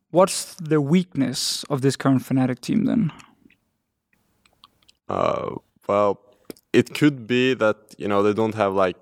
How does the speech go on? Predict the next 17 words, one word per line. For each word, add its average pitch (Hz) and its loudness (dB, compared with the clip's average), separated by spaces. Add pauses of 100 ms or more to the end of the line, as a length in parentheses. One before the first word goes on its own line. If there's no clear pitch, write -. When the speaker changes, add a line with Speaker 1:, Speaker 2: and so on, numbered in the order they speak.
(240)
Speaker 2:
that 101 -2
big, 101 2
like, 90 2
carry 98 2
potential 101 0
top, - 0
perhaps, - -2 (240)
uh, 90 2
or, 90 0
like, 85 0 (140)
that, 92 2
that, 90 2
like, 87 -2
lane, 95 0 (100)
good 95 0
in 98 -2
lane. 104 2